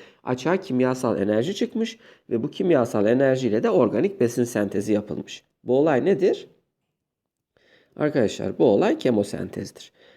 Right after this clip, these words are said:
Peki kemosentezi ökaryot hücreler yapar mı? Hayır. Sadece bazı bakteri hücrelerinin gerçekleştirmesi lazım. Dolayısıyla şimdi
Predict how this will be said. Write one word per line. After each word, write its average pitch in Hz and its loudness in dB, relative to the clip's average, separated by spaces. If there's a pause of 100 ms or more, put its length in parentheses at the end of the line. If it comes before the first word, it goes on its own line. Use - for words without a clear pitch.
(100)
Peki 143 -4
kemosentezi 147 4 (140)
ökaryot 123 2
hücreler 107 2
yapar 117 2
mı? 349 0 (240)
Hayır. 92 -4
Sadece 120 0 (340)
bazı 147 2
bakteri 143 2
hücrelerinin 127 0
gerçekleştirmesi 95 -4
lazım. - -12 (760)
Dolayısıyla 190 4 (100)
şimdi 156 2